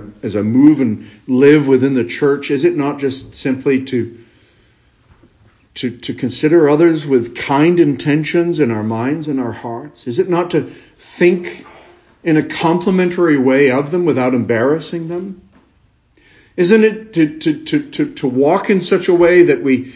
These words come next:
we uphold their good name, we, we don't speak badly of them, and we don't take offense when they offend us?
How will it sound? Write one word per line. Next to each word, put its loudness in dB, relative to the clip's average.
we 2
uphold 4
their 2
good -2
name, 0
we, -4
we -2
don't 4
speak -2
badly 0
of -4
them, -10
and 4
we 4
don't 4
take 0
offense -2
when 2
they 2
offend -8
us? -16